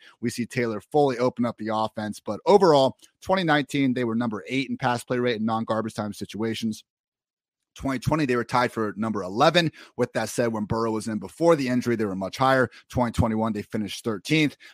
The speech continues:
Pace has gone the wrong direction, unfortunately, though. Twenty nineteen, they had the seventh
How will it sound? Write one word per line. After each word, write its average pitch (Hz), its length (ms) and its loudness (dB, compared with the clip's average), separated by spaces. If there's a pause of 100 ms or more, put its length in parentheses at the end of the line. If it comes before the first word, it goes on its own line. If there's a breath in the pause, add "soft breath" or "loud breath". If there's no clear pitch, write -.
(120)
Pace 185 400 6
has 143 360 2
gone 123 300 2
the 107 80 -2
wrong 104 240 -2
direction, 92 400 -8
unfortunately, 80 540 -14
though. 82 100 -12
Twenty 117 240 -2
nineteen, 104 400 -4
they 98 80 -8
had 98 160 -10
the 90 60 -14
seventh 135 420 -2